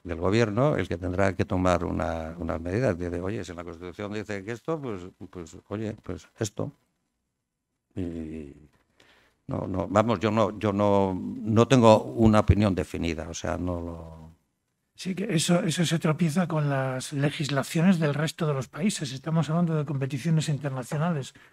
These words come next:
Speaker 2: pero efectivamente es un, es un problema, ¿no? Es un verdadero problema. Yo creo que en este caso, eh, la cuestión es, eh,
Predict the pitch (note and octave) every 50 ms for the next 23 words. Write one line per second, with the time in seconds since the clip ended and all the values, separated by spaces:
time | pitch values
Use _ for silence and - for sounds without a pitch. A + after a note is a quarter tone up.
0 | _ _ _ _ _ _ - D3 C3+ C3 C3 D3+ C3+ A2+ D3+ D#3 D3+ D3+ D3+ D#3+
1 | E3+ D#3+ D#3 G3 E3 D3+ C#3 - - D#3 C#3 C#3 C3+ B2+ B2+ C3 F3 E3 - -
2 | E3 C#3 C3 D3 C3 C3 D#3 D3+ C3 A#2+ A#2+ C3 F3 F#3+ - _ _ _ _ _
3 | _ _ _ _ _ _ _ _ _ _ _ - - C#3 C3+ C3+ C3+ C3+ C#3+ C#3
4 | C3+ C3 C3+ C#3+ C3+ C3+ C#3+ C#3+ C3 B2+ - _ _ _ _ _ _ _ _ E3+
5 | E3+ D#3 G#3 G3+ F3+ G3 F#3 F#3+ F3+ F#3 F#3+ D#3 - F3 - - F#3+ F#3 F#3+ F#3
6 | - _ _ - - _ _ _ _ - A#3+ G#3 C#3+ D3 C#3+ C3+ C3+ C3+ C3+ C3+
7 | C#3 C3+ - E3+ C#3+ C3+ C#3+ C#3+ D3 D3 D#3+ E3+ D#3 D3 C#3+ C#3+ C3+ D3+ C3+ -
8 | - F3+ E3+ E3+ F3 E3+ F3 E3+ - - - - D#3 D3 C#3+ C#3+ C#3+ D3